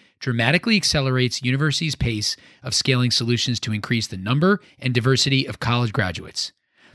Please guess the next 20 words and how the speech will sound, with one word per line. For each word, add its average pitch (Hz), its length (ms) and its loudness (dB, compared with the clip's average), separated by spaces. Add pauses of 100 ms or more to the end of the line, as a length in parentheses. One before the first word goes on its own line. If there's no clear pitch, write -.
(180)
As 127 160 2
the 127 60 0
leader 202 340 4
of 156 160 0
the 147 80 4
U 151 180 4
I 175 120 4
A, 92 360 -4 (300)
Bridget 147 300 2
is 165 120 0
on 156 160 4
a 139 40 4
mission 135 320 2
to 127 120 -8
transform 135 540 0
the 117 100 -2
way 110 160 0
institutions 107 560 -4
think - 220 0
about 156 340 2